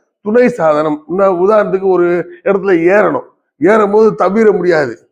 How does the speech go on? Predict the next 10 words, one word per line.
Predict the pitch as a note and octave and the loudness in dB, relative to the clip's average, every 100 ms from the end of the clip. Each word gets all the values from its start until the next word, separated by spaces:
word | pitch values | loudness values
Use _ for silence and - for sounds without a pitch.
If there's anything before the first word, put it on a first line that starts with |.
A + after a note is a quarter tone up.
| _ _ _ _ | _ _ _ _
தவ | D3+ E3+ A3 | -4 0 0
முடியாம | F#3 E3+ D3 C#3+ F#3+ F3+ | 0 0 0 0 -2 -2
ஒரு | E3+ E3 | -4 -4
ஆ-, | C#3+ C#3+ D#3 E3+ | -6 -2 0 0
ஏணியை | E3+ F3+ A3+ A#3+ A#3 G3 | 0 2 2 2 2 4
வைத்துக்கொண்டு | F3+ F3 E3+ F3+ F#3+ | 2 0 -4 -4 -2
நம்ம | F3+ | 0
ஏறுறோம்ல, | F3 F#3+ E3 D3+ C3+ G2+ _ _ _ _ _ | 2 0 0 -4 -6 -6 _ _ _ _ _
அதுதான் | C#3+ F#3+ G#3+ B3+ - - | -2 0 0 0 -2 -10
வசீலா. | C#4 G#3+ E3+ | -10 -6 -4